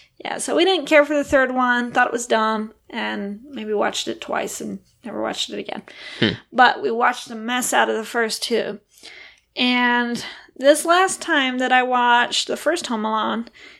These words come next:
Speaker 1: and it was there with you,
Speaker 2: Mm-hmm.
Speaker 1: uh, at that first Christmas that we went down to my house, our house in,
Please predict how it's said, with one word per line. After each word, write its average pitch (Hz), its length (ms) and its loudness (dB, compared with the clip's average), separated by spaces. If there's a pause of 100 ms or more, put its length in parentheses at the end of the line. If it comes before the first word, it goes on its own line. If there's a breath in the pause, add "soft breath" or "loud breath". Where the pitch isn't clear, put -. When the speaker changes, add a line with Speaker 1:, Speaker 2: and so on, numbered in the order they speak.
(120)
Speaker 1:
and 214 160 -6
it 226 100 -6
was 208 240 -2
there 233 600 4
with 226 240 -6
you, 220 480 4 (320 soft breath)
Speaker 2:
Mm-hmm. 110 400 4
Speaker 1:
uh, - 500 -2
at - 280 -6 (380)
that 220 180 2
first 226 320 -2
Christmas 226 580 -2
that - 140 -2
we - 80 -2
went 214 260 0
down 220 160 0
to 208 80 0
my 208 160 2
house, 208 400 0
our 220 280 0
house 214 300 0
in, 202 300 -2